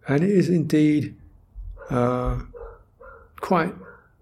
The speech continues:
distressing to see how much work people have to do to clear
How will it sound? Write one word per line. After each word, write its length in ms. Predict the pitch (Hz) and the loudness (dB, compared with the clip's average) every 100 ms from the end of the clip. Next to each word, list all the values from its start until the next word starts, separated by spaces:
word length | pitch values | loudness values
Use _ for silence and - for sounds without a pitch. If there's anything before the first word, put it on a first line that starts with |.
| - - _ - | -20 -20 _ -8
distressing 640 | 139 - 160 151 - 117 | -6 0 2 2 -2 -4
to 80 | 120 | -2
see 220 | 135 127 | -2 -2
how 460 | - - 160 160 | -4 0 2 2
much 380 | 139 143 143 - | 2 2 0 -2
work 560 | 120 151 143 143 - - | 2 6 6 4 -2 0
people 320 | 160 135 131 | 0 0 -2
have 220 | 135 135 | -2 -2
to 100 | 135 | -4
do 500 | 113 165 151 131 - - - - - - _ - | 2 4 6 4 0 -10 -20 -20 -20 -20 _ -8
to 120 | 135 | -6
clear 680 | - - 180 202 147 127 | -4 2 6 8 6 4